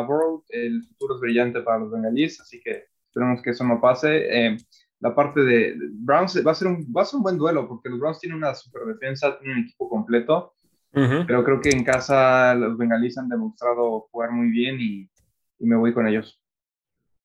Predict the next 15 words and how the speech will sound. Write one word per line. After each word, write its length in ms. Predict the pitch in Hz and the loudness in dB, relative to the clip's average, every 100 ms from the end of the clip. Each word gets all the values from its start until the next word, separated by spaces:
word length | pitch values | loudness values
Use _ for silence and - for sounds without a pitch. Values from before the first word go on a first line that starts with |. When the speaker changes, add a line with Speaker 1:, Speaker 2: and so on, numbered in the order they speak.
| _ _ _ _ _ _ | _ _ _ _ _ _
Speaker 2:
Sí, 360 | - 170 202 - 123 | 2 4 4 -2 -4
yo 180 | 156 165 | 0 0
no, 280 | 170 165 127 123 | 0 -4 -6 -6
yo 160 | 139 | -4
no, 840 | 151 160 156 151 143 131 123 - 113 | -6 -6 -6 -4 -4 -4 -6 -8 -10
yo 140 | 127 | -8
no 140 | 139 143 | -6 -4
sé 280 | - 139 | -4 -4
si, 540 | 123 - 135 123 117 104 | -4 -4 -4 -6 -6 -4
si 320 | - - 110 | -4 -4 -8
Baker 280 | 113 117 131 | -8 -4 -4
Mayfield 540 | 120 117 117 143 123 | -4 -6 -6 -8 -8
vaya 220 | 117 113 120 | -8 -8 -8
a 40 | - | -12
jugar. 480 | 113 104 175 247 | -18 -8 -6 -6